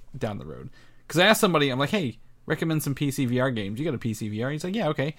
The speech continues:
And then the ones he lists off are the same ones we have on PlayStation V R. I'm like, "Oh,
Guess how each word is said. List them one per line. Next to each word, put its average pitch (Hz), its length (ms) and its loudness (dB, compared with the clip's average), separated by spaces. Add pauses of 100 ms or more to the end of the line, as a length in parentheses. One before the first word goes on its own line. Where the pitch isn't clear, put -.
(420)
And 143 140 4
then 151 160 6
the 143 80 4
ones 143 160 6
he 143 100 4
lists 135 240 2
off 135 160 4
are 131 60 0
the 117 100 0
same 123 240 2
ones 117 180 2
we 117 120 2
have 110 160 2
on 104 100 0
PlayStation 120 500 -2
V 131 140 0
R. 147 260 0
I'm 113 120 -2
like, 107 200 -4
"Oh, - 220 -6